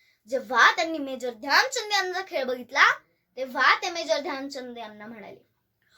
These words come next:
"तुम्ही एवढे छान खेळता, पण तुम्हाला तुमच्या देशाने काय दिलंय? तुम्ही माझ्या देशात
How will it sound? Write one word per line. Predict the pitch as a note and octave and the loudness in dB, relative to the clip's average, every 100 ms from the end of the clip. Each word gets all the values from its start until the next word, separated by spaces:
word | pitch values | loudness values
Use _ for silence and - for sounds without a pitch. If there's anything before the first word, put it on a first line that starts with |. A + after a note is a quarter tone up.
| _ - | _ -4
"तुम्ही | G4+ A4+ | 0 6
एवढे | A#4+ B4+ C5+ | 6 6 4
छान | - - A4 E4+ G4 B4 - | -2 2 6 8 6 4 -4
खेळता, | - A4+ - D#4 G#4 - _ _ | -6 -6 -6 -4 -4 -8 _ _
पण | F#4+ G4+ | -12 -10
तुम्हाला | G4+ A#4 B4 | -8 -6 -6
तुमच्या | A#4 A#4 A#4+ | -6 -6 -4
देशाने | C#4 D#4+ D#4+ C5 C5+ | -4 -4 0 0 2
काय | C5 A4 | 2 2
दिलंय? | F#4+ D4+ - _ _ _ _ - | 0 -2 -4 _ _ _ _ -10
तुम्ही | C#4+ C#4+ G#4 | -6 -4 -2
माझ्या | G#4 D#4 D#4 E4 E4+ F4+ | -4 2 6 6 4 0
देशात | D#4+ D#4+ D#4+ | -2 -4 -6